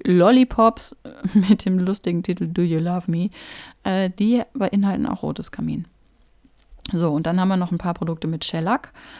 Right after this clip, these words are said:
Unter anderem eben Ferrero Kinder Schokobons. Das ist, glaub ich, auch so ein bisschen durch die Medien gegangen. Jetzt, das wusstet ihr wahrscheinlich schon.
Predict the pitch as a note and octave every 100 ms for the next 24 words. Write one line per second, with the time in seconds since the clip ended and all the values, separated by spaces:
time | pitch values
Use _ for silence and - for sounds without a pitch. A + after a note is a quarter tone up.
0 | - - _ - F#3 F#3 - E3+ F#3+ G3
1 | F#3 F3+ F3+ F#3 - - F3 E3 E3 D#3+
2 | D#3+ G3+ - F3+ F3 E3+ - D#3+ - F3+
3 | F3+ G#3+ C#4 - G#3+ C4+ B3+ - G3 G3
4 | E3 E3+ D#3+ D#3+ - - C#3+ - D#3 D#3+
5 | - D#3 - G3 - D#2 - - - -
6 | - - - D#3+ - E3 - E3 - D3
7 | D3+ - E3+